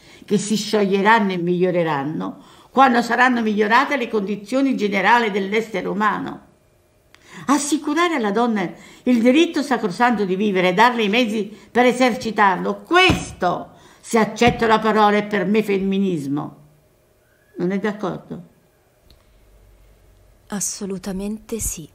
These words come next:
Speaker 2: La sua idea di femminismo è molto moderna e mi stupisce. Certo, capisco perché possa essere controversa.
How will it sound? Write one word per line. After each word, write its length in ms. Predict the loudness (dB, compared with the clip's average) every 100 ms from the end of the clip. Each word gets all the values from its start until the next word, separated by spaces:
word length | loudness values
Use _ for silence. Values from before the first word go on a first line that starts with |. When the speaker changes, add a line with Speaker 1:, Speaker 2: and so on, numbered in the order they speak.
| _ _ _ _ _ _ _ _ _ -20 _ -10
Speaker 2:
La 120 | -8
sua 220 | -6 -6
idea 300 | -6 -4 -6
di 120 | -6
femminismo 640 | -8 -8 -8 -8 -8 -8 -8
è 40 |
molto 380 | -6 -8 -8 -10
moderna 520 | -8 -8 -8 -10 -10
e 80 | -10
mi 120 | -8
stupisce. 640 | -10 -12 -12 -12 -10 -12 -14 _ _ _ _ _ _ _ _ _ -12
Certo, 500 | -6 -6 -6 -10 -10 _ _ _ _
capisco 540 | -10 -6 -6 -6 -8
perché 520 | -6 -8 -10 -8 -8 -4
possa 440 | -6 -6 -10 -10
essere 580 | -10 -10 -12 -10 -10 -12
controversa. 960 | -14 -14 -12 -10 -6 -8 -8 -12 -12